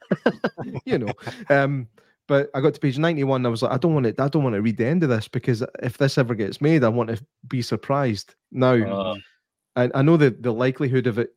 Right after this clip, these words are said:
Speaker 1: getting made, certainly with, with Bruce Willis, just kind of diminishes minute by minute.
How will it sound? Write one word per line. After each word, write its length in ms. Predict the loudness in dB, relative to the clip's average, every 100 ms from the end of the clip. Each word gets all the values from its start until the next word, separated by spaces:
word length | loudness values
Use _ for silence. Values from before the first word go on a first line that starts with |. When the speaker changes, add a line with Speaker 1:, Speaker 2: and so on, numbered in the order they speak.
| -8
Speaker 1:
getting 300 | -2 0 0
made, 260 | 0 0 -4
certainly 480 | -10 -4 -2 -2 -4
with, 160 | -4 -6
with 160 | -8 -4
Bruce 240 | -4 -2
Willis, 300 | 0 0 -2
just 220 | -6 -8
kind 120 | -6
of 80 | -6
diminishes 1000 | -4 -4 -4 -6 -6 -6 -8 -14 -16 -20 _ _ _ -16
minute 420 | -8 -2 0 0 -2
by 220 | -2 0
minute. 320 | 0 -2 -4